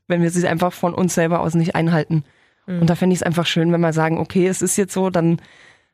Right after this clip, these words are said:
Speaker 1: sind wir halt respektvoll und denken mit und machen das bisschen, was uns da abverlangt wird.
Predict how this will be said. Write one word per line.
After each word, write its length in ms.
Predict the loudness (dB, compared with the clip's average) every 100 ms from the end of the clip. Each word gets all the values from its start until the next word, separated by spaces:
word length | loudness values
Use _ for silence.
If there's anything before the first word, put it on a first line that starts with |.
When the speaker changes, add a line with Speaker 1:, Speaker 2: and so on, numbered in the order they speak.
| _
Speaker 1:
sind 120 | 0
wir 80 | 2
halt 180 | 0 0
respektvoll 540 | -2 -2 -4 -2 0
und 220 | 2 0 0
denken 300 | 2 4 4
mit 280 | 2 -2 -4
und 340 | 0 0 0
machen 300 | 0 2 2
das 160 | 0 -4
bisschen, 320 | -8 -2 0
was 160 | 0 -2
uns 180 | -4 -2
da 260 | -2 -2 -6 _ _ _ _ _ _ _ -8
abverlangt 500 | -4 0 0 0 -2
wird. 240 | -6 -6